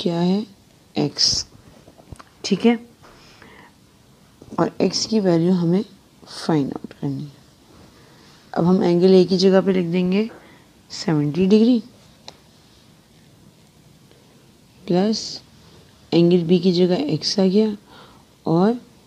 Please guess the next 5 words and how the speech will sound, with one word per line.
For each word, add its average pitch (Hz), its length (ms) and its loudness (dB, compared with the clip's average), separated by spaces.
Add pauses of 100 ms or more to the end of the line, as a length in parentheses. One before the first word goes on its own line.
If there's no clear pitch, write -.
(280)
नाइंटी 156 560 0
degree 160 300 -4
इनका 165 300 -4 (320)
total, - 320 -8 (720)
सही। 196 500 0